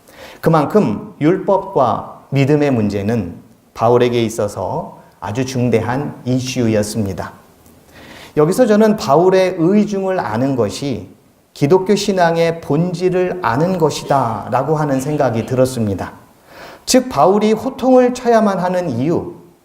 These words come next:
바울이 그토록 경계하고자 했던 것을 우리가 밝힐 때에 기독교의 참된 정신을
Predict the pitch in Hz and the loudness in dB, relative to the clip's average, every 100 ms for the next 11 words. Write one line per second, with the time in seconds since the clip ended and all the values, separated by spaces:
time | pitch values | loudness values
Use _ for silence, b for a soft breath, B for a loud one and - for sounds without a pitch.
0 | b b b - 143 196 240 - 180 190 | b b b 0 4 4 2 0 0 2
1 | 190 190 - 135 165 175 170 165 160 160 | 4 2 0 -2 0 0 2 2 2 2
2 | 165 165 165 156 135 135 156 147 143 123 | 0 0 0 2 0 2 2 2 0 -2
3 | 123 131 135 135 113 110 127 117 107 92 | 0 2 0 0 -2 -2 -4 -2 -4 -2
4 | 107 104 - - b b _ - 123 131 | 0 0 -2 -12 b b _ -4 0 0
5 | 131 127 120 117 120 165 165 160 151 151 | 0 2 4 2 0 -4 0 2 2 0
6 | 151 117 120 123 120 131 131 | -4 -6 -6 -4 -2 -2 -4